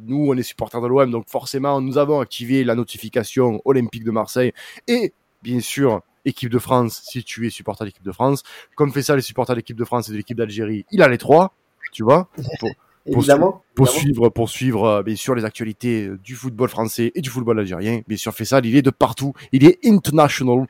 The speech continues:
Speaker 1: Il a même, peut-être même mis l'Espagnol de Barcelone aussi, peut-être, je crois.
Speaker 2: Ah, j'a-, j'a-, j'allais dire, il y a évidemment aussi mon, mon deuxième club.
Speaker 1: Bien sûr.
Speaker 2: Donc,
Speaker 1: Bien
Speaker 2: de
Speaker 1: sûr.
Speaker 2: l'Espagnol, pour suivre, bien sûr, aussi tous les,
Speaker 1: Bien sûr, bien sûr.
Speaker 2: les infos, toutes les actus que j'ai
Speaker 1: Oui.
Speaker 2: d'ailleurs un peu souvent en avance.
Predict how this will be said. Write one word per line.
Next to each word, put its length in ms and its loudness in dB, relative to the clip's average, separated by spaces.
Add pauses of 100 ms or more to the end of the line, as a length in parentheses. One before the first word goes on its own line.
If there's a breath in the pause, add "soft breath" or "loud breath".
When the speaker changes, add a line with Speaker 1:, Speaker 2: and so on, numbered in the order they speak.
(220 soft breath)
Speaker 1:
Il 140 4
a 100 10
même, 180 6
peut-être 380 0
même 200 4
mis 220 0
l'Espagnol 380 2
de 60 2
Barcelone 420 0
aussi, 220 -10
peut-être, 340 -14
je 80 -18
crois. 220 -8
Speaker 2:
Ah, 260 6
j'a-, 120 4 (100)
j'a-, 260 2
j'allais 260 0
dire, 140 0
il 80 0
y 60 0
a 20 2
évidemment 380 0
aussi 240 -4
mon, 200 -6
mon 340 -2
deuxième 540 0
club. 280 4 (180)
Speaker 1:
Bien 100 -12
sûr. 260 -8 (460)
Speaker 2:
Donc, 120 -18
Speaker 1:
Bien 80 -4
Speaker 2:
de 80 -8
Speaker 1:
sûr. 80 0
Speaker 2:
l'Espagnol, 480 -2
pour 100 -20
suivre, 220 -12
bien 100 -2
sûr, 160 -12
aussi 240 -12
tous 140 -10
les, 280 -4 (360)
Speaker 1:
Bien 100 -12
sûr, 240 -12
bien 80 -12
sûr. 240 -12
Speaker 2:
les 220 0
infos, 260 0
toutes 160 -4
les 160 -2
actus 340 -6
que 120 -4
j'ai 140 4
Speaker 1:
Oui. 60 4
Speaker 2:
d'ailleurs 360 6
un 160 4
peu 260 2
souvent 920 0 (100)
en 100 4
avance. 460 4